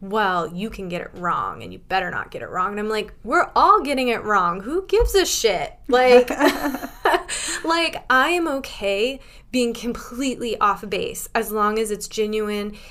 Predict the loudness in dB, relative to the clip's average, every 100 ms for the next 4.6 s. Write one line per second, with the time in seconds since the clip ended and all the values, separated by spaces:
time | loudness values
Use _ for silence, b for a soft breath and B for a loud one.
0 | B -16 -16 -14 -4 -2 0 -2 -6 -10
1 | -16 -14 -10 -6 -4 -2 -2 -4 -6 -10
2 | -16 -18 -18 -20 -8 2 6 6 6 2
3 | -2 -6 -14 -10 -8 -6 -8 -4 -2 0
4 | 0 0 -2 -4 -6